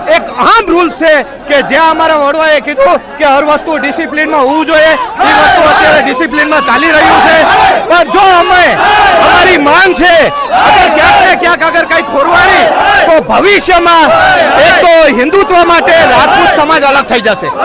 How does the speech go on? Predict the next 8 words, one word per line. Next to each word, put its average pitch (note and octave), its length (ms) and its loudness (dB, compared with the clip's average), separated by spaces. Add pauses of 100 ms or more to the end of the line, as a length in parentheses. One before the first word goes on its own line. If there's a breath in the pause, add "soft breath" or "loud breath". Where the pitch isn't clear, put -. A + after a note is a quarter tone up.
(280)
અને D#4+ 360 2
હિન્દુત્વ F4+ 460 0
માટે, E4+ 540 2
એના E4 200 0
માટે D#4+ 280 2
બહુ D4+ 360 2
ખતરો F4 400 0
છે. E4 160 4